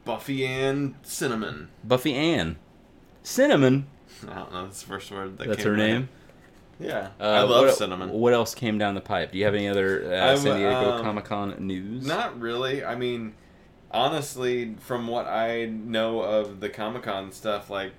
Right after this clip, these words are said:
Speaker 1: nothing really
Speaker 2: I think it was mostly a D C time. There was no
Speaker 1: Yeah.
Speaker 2: Marvel shit that was announced or
Speaker 1: And
Speaker 2: sh-, se-,
Speaker 1: the,
Speaker 2: shown.
Speaker 1: the problem with, with these big things is most of it's old news by the time it gets to there. The,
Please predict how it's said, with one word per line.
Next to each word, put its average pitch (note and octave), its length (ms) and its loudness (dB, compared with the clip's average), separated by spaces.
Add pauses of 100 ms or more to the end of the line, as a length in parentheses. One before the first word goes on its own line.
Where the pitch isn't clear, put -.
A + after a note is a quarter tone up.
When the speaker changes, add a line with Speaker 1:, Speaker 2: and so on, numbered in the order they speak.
Speaker 1:
nothing A2 720 -6
really G#2+ 800 -4 (340)
Speaker 2:
I - 60 -2
think E3 120 4
it C#3 60 4
was F2+ 120 -2
mostly F#2+ 380 2
a E2 80 2
D F2+ 180 0
C G#2+ 220 -2
time. D#2+ 300 -4
There E2+ 100 -2
was F2+ 120 -6
no F2+ 460 0 (340)
Speaker 1:
Yeah. F#3+ 200 -10
Speaker 2:
Marvel F2+ 600 2
shit F#2 300 -2
that E2 100 -4
was E2 120 -6
announced E2 480 -6
or D#2+ 160 -4
Speaker 1:
And C#3+ 120 0
Speaker 2:
sh-, C#3 200 -2
se-, - 240 -4
Speaker 1:
the, C#3 180 -4
Speaker 2:
shown. F#2 320 2 (120)
Speaker 1:
the C3+ 120 -4
problem D#3+ 560 -4
with, G#2 440 -8
with A2 480 -4 (720)
these A2+ 360 -6
big G#2+ 180 -4
things A#2+ 400 -6
is G#2 240 -6
most C3 320 0
of C#3+ 80 -6
it's B2+ 140 -8
old A#2 260 -2
news A2+ 300 -4
by - 100 -12
the D#2 80 -12
time E2+ 220 -12
it F2 60 -12
gets F2 200 -12
to - 140 -10
there. F2 220 -4
The, F#2+ 260 -4